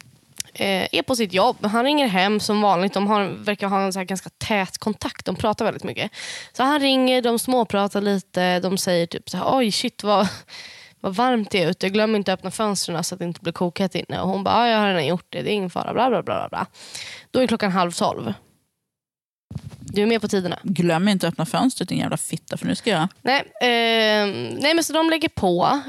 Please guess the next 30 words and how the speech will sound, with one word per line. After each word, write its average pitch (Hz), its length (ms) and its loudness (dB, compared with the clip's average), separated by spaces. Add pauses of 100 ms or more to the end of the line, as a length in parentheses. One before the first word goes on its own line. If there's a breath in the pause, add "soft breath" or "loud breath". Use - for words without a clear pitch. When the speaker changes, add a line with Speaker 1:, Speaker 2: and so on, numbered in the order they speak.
Speaker 1:
Eh, 214 220 2
och 220 60 0
det 247 60 0
här 254 100 4
är 247 40 2
klockan 214 200 -2
halv 175 340 0 (160)
tolv, - 600 -4 (920 loud breath)
ehm, - 840 -10 (180)
på - 80 -6
dagen. 190 480 -2 (1400 soft breath)
Du, 269 100 2 (100)
du, 226 80 -2
du, 208 200 0
du, 202 80 -6
du. 254 800 2 (260)
Tre 302 220 2
timmar 233 220 2
senare, 220 320 2
han 226 180 4
slutar 208 180 2
jobbet 196 340 2
runt, 175 340 0
runt 208 500 2
tre-tiden. 156 760 -4 (600 loud breath)
Eh, - 200 -4
och - 120 0
då 302 120 2
ringer 302 380 4
han. 190 420 0